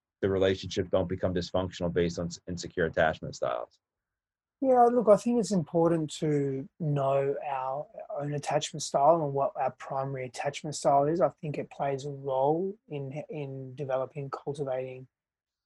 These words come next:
Speaker 2: healthy relationships, you know, in how we give and receive love, how we receive affection, how we bond with each other, how we behave. You know, and this, this happens really, really,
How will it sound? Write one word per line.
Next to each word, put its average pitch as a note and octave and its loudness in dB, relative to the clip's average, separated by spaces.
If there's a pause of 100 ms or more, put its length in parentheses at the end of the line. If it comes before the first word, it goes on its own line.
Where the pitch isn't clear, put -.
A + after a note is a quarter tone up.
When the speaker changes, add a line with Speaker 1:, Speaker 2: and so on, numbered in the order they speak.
Speaker 2:
healthy C#3 -2
relationships, C3 -4
you D#3 -6
know, C3+ -6
in C3+ -8
how C#3 2
we C3+ -4 (460)
give D3 0
and C#3 -4
receive C#3 -6
love, C3 4 (760)
how C#3+ 6
we C#3+ 4
receive C#3 0
affection, C3+ 0
how C3 0
we C3 0
bond C3 2
with C3+ 2
each C3 -2
other, B2 8 (720)
how D3+ 10
we D3+ 10
behave. C3 6 (840)
You F3 12
know, F3+ 12
and F3+ 12
this, A3 12
this A3+ 8
happens A3+ 12
really, D#3 12
really, C3 10